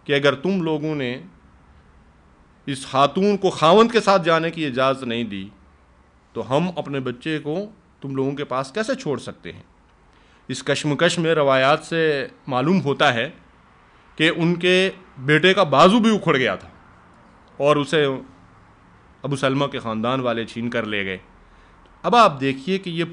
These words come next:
پہلے شخص تھے جنہوں نے ہجرت کی، اور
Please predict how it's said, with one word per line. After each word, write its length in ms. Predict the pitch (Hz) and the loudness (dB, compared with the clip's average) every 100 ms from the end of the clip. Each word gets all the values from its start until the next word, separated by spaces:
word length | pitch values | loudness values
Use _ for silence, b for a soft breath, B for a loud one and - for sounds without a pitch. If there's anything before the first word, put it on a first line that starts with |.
| - _ _ | -14 _ _
پہلے 420 | 170 208 254 262 | 4 6 8 8
شخص 340 | - 175 - - | 6 0 -2 -6
تھے 160 | 170 | -4
جنہوں 240 | 160 156 151 | -4 -4 -4
نے 120 | 147 | -4
ہجرت 520 | 123 117 135 151 - | -4 -4 0 0 0
کی، 200 | 131 113 82 _ _ _ _ B B B B B - - - | -6 -6 -8 _ _ _ _ B B B B B -20 -16 4
اور 320 | 165 208 | 8 10